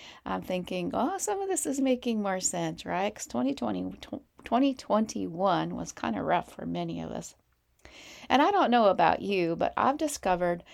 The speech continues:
when I talk about being conformed to his image, it's really not the most popular message to bring. It's not likely to prompt the most likes, comments, or shares.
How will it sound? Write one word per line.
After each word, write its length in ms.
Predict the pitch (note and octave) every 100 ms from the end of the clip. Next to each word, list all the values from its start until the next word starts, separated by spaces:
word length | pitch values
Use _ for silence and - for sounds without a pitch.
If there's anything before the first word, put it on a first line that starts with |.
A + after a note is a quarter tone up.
| - - - -
when 140 | F#3+
I 140 | G#3 D4
talk 380 | - A3+ A3+ A3+
about 360 | F#3+ F3+ -
being 220 | F3+ F3
conformed 560 | F3 F3+ - F3+ F#3 F#3+
to 180 | - F3+
his 200 | F3 E3+
image, 460 | F3+ E3+ E3 E3 - _ _ -
it's 220 | F#3 -
really 300 | A#3+ C#4 B3+
not 300 | F#3+ F#3 -
the 80 | F3
most 280 | F3 F3 -
popular 520 | E3+ E3+ F#3 F3 E3+
message 540 | E3 E3+ - E3+ -
to 100 | -
bring. 400 | E3+ D#3+ - F#3+ _ _ _ _ _ - - _
It's 140 | - E4+
not 240 | G#3+ C#4
likely 440 | C4+ C4 B3+ B3+ A#3+
to 100 | -
prompt 340 | F3+ E3+ F#3
the 80 | G3
most 300 | F#3+ F#3+ -
likes, 340 | E3+ F#3+ -
comments, 540 | - F#3 F#3+ G3+ G#3+ B3
or 80 |
shares. 560 | A#3+ G3+ E3+ E3+ E3+